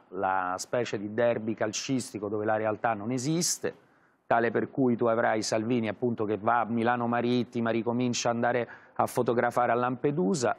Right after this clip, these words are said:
e, ci, e si creerà la tifoseria. Ovviamente questo scontro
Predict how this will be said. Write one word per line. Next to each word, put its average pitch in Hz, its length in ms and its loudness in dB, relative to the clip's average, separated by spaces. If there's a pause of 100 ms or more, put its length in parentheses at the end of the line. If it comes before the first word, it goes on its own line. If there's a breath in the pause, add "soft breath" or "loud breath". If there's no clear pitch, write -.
(540 soft breath)
e, 127 180 2
ci, 123 240 0
e 135 80 0
si 123 160 0
creerà 113 340 2
la 110 120 2
tifoseria. 196 720 2
Ovviamente 226 500 2
questo 175 300 2
scontro 143 580 0